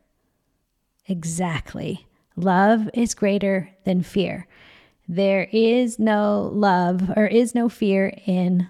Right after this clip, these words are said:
love. Perfect love casts out fear. That's what God's here to do for us. So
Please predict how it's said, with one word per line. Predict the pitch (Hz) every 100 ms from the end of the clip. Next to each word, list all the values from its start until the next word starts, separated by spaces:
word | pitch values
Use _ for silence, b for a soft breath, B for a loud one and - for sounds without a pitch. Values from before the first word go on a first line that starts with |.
| -
love. | 208 247 180 156
Perfect | - 180 175 220 -
love | 175 180
casts | - 160 147
out | 190 190
fear. | 226 240
That's | 190 175 -
what | 185
God's | 180 180 175
here | - 160
to | 160 170
do | 170 165
for | - 160
us. | 156 - - B B B B B B
So | - - 277 254